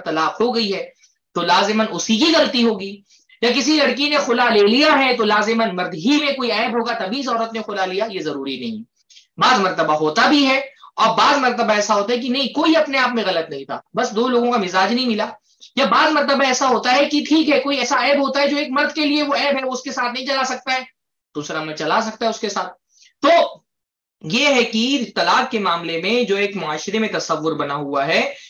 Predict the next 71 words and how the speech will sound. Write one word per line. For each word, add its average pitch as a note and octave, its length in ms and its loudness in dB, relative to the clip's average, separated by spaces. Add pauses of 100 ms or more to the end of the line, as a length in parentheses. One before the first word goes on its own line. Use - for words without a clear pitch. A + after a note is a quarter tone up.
(200)
कि G#3 80 -6
किसी G#3 260 -4
औरत A3 280 2
को A3 60 -2
तलाक F3+ 380 2
हो D#3+ 140 -2
गई G#3+ 220 -2
तो A3 180 -2
समझते F3+ 360 -6
हैं G#3+ 100 -4
कि G3+ 80 -6
ये F#3+ 80 -2
ऐबदार D#3 440 0
है, F#3+ 320 -4
या F3 40 -6
किसी G3 260 -4
मर्द G3 260 0
को A#3 80 -2
तलाक F#3 340 2
हो F3+ 100 -4
गई F#3+ 120 -2
तो F#3+ 80 -10
समझते E3 320 -8
हैं F#3 60 -4
इसके F#3 140 -6
अंदर F3+ 180 -4
कोई D#3+ 180 -2
खुला E3 260 0
ले G3 120 2
लिया F#3 200 0
औरत E3 180 -6
ने, F3+ 80 -6
समझते E3+ 320 -8
हैं E3 60 -6
इसके F3+ 120 -10
अंदर E3 160 -4
कोई D#3+ 180 -4
ऐब F3+ 200 0
है। - 180 -6 (420)
ये G#3+ 60 -2
लाजिम D3+ 380 -4
नहीं G#2+ 220 -10
है। G#2+ 60 -20 (420)
कभी G#3+ 160 -4
कभी G#3 240 -2
ऐसा F#3+ 160 -2
होता G3+ 180 0
है A#3+ 60 -2
तलाक E3+ 280 -2
हो G3 120 -2
जाती F#3+ 280 -4
है, A#3 60 -6
दोनों B3+ 240 -2
में D4 120 -6
कोई F3 120 -4
ऐब C#3+ 200 -6
नहीं C3 120 -10
था, B2+ 140 -6
दोनों G#3 240 2
में C4 120 0
कोई A#3 100 0
खराबियां F#3+ 380 -2
नहीं G3 120 -4
थी, B3 80 -2
बस C4 180 -2
एक G3+ 120 -6
दूसरे G#3+ 300 -4
से A#3+ 100 -4
मिजाज E3 380 0
नहीं F#3+ 160 -4
मिला, D#3+ 260 -10